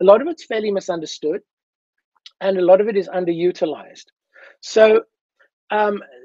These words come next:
let's see how we can get information into our notes.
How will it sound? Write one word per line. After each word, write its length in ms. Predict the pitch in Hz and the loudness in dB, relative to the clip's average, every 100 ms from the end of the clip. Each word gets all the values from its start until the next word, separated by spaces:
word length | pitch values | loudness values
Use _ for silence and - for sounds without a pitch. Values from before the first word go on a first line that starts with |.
| - | -12
let's 380 | 214 214 302 294 | -2 2 2 0
see 400 | - - - 240 | -14 -10 -6 -4
how 280 | 190 - 208 | -4 0 2
we 120 | 208 | 2
can 100 | 208 | 0
get 160 | 185 185 | -2 -2
information 600 | 175 185 175 165 - 160 | -6 -6 -4 -4 -6 -10
into 320 | 156 156 170 | -10 -6 -4
our 180 | 143 147 | -2 -2
notes. 500 | 143 127 123 - | -4 -8 -12 -16